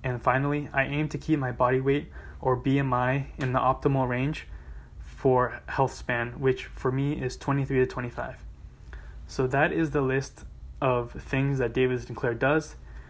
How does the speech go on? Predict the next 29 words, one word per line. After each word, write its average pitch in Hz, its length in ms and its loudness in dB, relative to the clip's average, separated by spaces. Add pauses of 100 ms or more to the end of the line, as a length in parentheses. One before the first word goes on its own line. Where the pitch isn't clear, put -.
(240)
to 139 120 4
help 123 300 2 (160)
keep 147 280 0
him 143 420 -2 (200)
healthy, 143 560 0 (1120)
and 123 360 -2
we 123 80 -2
can 131 220 -4
implement 123 360 0
some 127 200 -2
of 120 80 -4
these 123 320 -6 (640)
as 123 180 0
well. 117 340 0
And 127 120 0
it's 123 120 -4
all, 147 280 4
all 151 180 6
the 165 80 6
stuff 143 240 0
I 131 80 2
mentioned 127 380 0
in 127 80 0
the 120 80 -2
previous 127 500 2
podcast 123 460 2
on 120 120 -2
ways 117 260 -2
to 120 220 -4